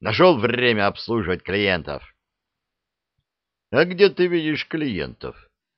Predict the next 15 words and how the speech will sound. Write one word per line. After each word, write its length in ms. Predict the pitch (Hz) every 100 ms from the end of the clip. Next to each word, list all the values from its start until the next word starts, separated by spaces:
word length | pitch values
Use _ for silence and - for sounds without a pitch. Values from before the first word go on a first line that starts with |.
| _ _
спросил, 600 | - 101 107 - 143 135
повернувшись 720 | 98 98 107 117 - 101 -
к 60 |
нему, 240 | 101 127 131
один 260 | 98 98
из 180 | 92 69
вельмож. 520 | 101 110 98 67 - _ _ _ _ _ _ _ _ -
"Елисей? 920 | 90 131 117 110 - 135 233 220 214 _ _
Ну 260 | 156 151 143
ты 180 | 127 131
даёшь! 560 | 117 120 110 107 101 - _ _ _
Богатым 500 | 98 95 80 78 98
будешь, 500 | 110 117 131 - - -
не 120 | 90
признал. 720 | 90 90 71 80 85 101